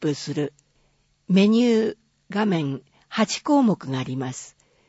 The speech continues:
その中の一つ、防災情報の画面に、その項目、防災情報が拡大で、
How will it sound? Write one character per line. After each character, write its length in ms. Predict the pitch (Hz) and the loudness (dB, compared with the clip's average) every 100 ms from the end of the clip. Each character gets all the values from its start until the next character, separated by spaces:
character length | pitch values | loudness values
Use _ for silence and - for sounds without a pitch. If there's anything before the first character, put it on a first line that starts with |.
| _ | _
そ 160 | - | -2
の 100 | 240 | 2
中 320 | 277 262 - 160 | 2 0 -2 -4
の 180 | 139 - | -4 -10
一 320 | - - 180 | -14 -4 -4
つ、 260 | - 139 - _ _ _ _ _ _ _ _ _ | -2 -8 -8 _ _ _ _ _ _ _ _ _
防 200 | - 240 | -2 0
災 360 | 285 277 262 240 | 2 2 2 0
情 280 | 202 254 254 | 0 0 0
報 300 | 208 170 143 | 0 0 0
の 200 | 143 - 185 | -4 -6 -6
画 140 | 220 | 0
面 360 | 226 202 139 131 | 0 0 -2 -4
に、 180 | 135 - _ _ _ _ _ _ | -6 -8 _ _ _ _ _ _
そ 180 | - 220 | 0 2
の 140 | 247 | 2
項 240 | - 226 214 | 2 0 2
目、 500 | 202 - 160 156 - _ _ _ _ _ _ | 0 -2 -4 -4 -4 _ _ _ _ _ _
防 200 | 196 254 | 0 0
災 300 | 285 277 269 | 2 0 0
情 220 | 208 254 | 2 0
報 280 | 233 - 160 | 0 -2 -4
が 180 | 143 139 - _ _ _ | -4 -6 -10 _ _ _
拡 360 | - 202 - 285 | -4 -4 0 2
大 260 | 254 226 | 2 2
で、 220 | 214 202 | 0 -2